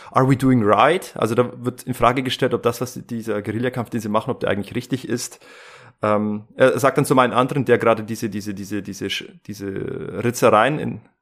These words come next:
also in sein Gewehr reinritzt, sagt er, äh, "Die-, dieser Hass wird dich doch aufessen." Und er sagt aber, "Der hält mich aber warm." Ne? Also hier, hier fand zumindest quasi so ein, äh,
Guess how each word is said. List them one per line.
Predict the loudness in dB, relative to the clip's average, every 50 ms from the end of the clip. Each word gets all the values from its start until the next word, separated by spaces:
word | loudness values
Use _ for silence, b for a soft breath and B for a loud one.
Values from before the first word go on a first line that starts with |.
| _ _ _ _
also | -4 -4 -2
in | -2 0
sein | 2 4 4
Gewehr | 4 6 6 6 6
reinritzt, | 4 2 2 2 2 2 2 0 -4 -10 -12 B B B B B B B B B B
sagt | -4 0 2 2 2 2 4
er, | 4 6 6 4 2 0
äh, | 2 4 4 4 4 2 0 -4 -6 -6
"Die-, | -6 -2
dieser | 0 2 2 2 4 4
Hass | 2 0 0 -2
wird | -2 0
dich | 0 -2
doch | -2 2
aufessen." | 2 0 0 2 0 -2 -2 -2 -2 -6 -10 -10 b b b b b b b b b b -20 -20 -20 _ _ _ _ _ _ _ _ _ _ _ _ -4
Und | -2 0
er | 0
sagt | 0 0 -2
aber, | -2 -2 0 0
"Der | 0 -2
hält | -2 -4 -4
mich | -4 -4 0
aber | 0 2 2
warm." | 4 4 2 2 0 -4 b b b b b b b b b b b _ _
Ne? | -6 -6 -6 -6 -6
Also | -8 -8 -8 -8 -10 -14 -18 _ _ -20 -18
hier, | -12 -10 -8 -4
hier | -2 -2 2
fand | 2 2 2 2 2
zumindest | 2 2 2 2 0 -4 -10 -16
quasi | -2 0 0 2 2 -2
so | -4 -4 -4
ein, | -4 -4 -2
äh, | 0 0 0 0 0 -4